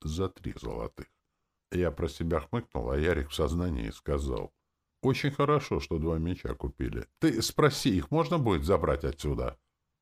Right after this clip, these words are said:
«Гронг», просипел я. «А мечи мне отдадут?» «Когда внесешь оплату», ответил он. «Тут, знаешь, полагается опробовать оружие. Дают бесплатно зальчик на два часа.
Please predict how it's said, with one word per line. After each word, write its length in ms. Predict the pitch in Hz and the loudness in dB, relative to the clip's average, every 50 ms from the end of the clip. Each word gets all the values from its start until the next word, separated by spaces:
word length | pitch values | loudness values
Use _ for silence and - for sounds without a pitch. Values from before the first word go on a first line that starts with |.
| _ - | _ -8
«Гронг», 720 | 60 65 67 82 87 107 131 139 120 80 69 - - - | -6 -4 -2 0 2 2 2 4 4 2 0 -2 -4 -6
просипел 600 | - - 67 - - 67 67 - - 64 57 57 | -6 -6 -6 -4 -4 -6 -6 -4 -4 -4 -4 -4
я. 140 | 57 53 - - _ _ _ _ _ _ _ _ _ _ _ - | -4 -6 -8 -10 _ _ _ _ _ _ _ _ _ _ _ 0
«А 140 | - 95 | 2 2
мечи 380 | 87 104 120 110 - - - 127 | 4 4 2 2 2 2 2 4
мне 220 | 98 113 120 110 | 4 4 4 6
отдадут?» 800 | 113 110 98 98 98 104 113 110 104 98 117 139 165 170 - - _ _ _ _ _ _ _ _ _ _ | 6 4 4 2 4 6 6 6 6 4 2 2 2 0 -4 -10 _ _ _ _ _ _ _ _ _ _
«Когда 340 | - - 71 65 65 71 80 | -4 -2 -2 0 2 2 2
внесешь 520 | 76 90 127 147 143 143 - 143 127 - 139 | 2 2 2 0 0 0 0 -2 0 0 0
оплату», 500 | 139 139 - 151 123 104 - - 92 92 | 0 0 2 2 2 2 2 2 0 0
ответил 440 | 87 - 90 87 92 - - 104 101 | 0 0 -2 -4 -2 -2 -2 -2 -2
он. 180 | 101 101 - - _ _ _ _ - | -2 -4 -6 -10 _ _ _ _ 4
«Тут, 260 | 175 196 190 151 - - | 4 4 4 4 2 2
знаешь, 460 | 151 127 139 147 156 151 147 143 - | 4 6 6 8 8 8 6 6 6
полагается 720 | - 156 147 139 135 127 143 147 151 151 139 - 156 147 | 6 8 8 8 8 8 8 8 8 6 6 6 6 6
опробовать 640 | 135 127 143 147 139 113 98 98 90 90 87 - - | 6 6 6 4 6 6 6 6 6 6 4 6 6
оружие. 640 | 104 98 95 98 82 76 82 87 78 78 76 - - _ _ _ _ _ _ _ - | 6 6 8 6 4 4 4 4 4 4 2 0 -4 _ _ _ _ _ _ _ -4
Дают 320 | 71 95 92 95 95 90 82 | 0 2 4 4 4 2 0
бесплатно 600 | 78 92 85 - - 95 85 71 - - 82 82 | 0 -2 -2 0 2 2 2 2 2 0 0 0
зальчик 420 | 90 95 73 57 - - - - - | 2 2 0 0 -2 -6 -8 -6 -2
на 120 | 69 69 | -2 -2
два 180 | 62 64 58 50 | 0 0 -2 -4
часа. 460 | - - - - - 62 58 - | -4 -6 -8 -6 -4 -4 -6 -6